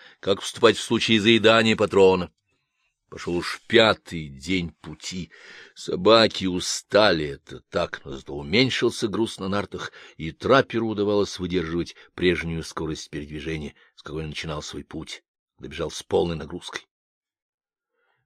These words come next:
Глаза уже слипались от многосуточного недосыпа.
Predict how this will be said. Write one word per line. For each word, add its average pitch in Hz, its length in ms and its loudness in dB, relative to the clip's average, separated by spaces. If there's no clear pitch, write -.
Глаза 127 460 8
уже 120 300 8
слипались 110 640 2
от 95 80 0
многосуточного 92 760 -4
недосыпа. 78 600 -10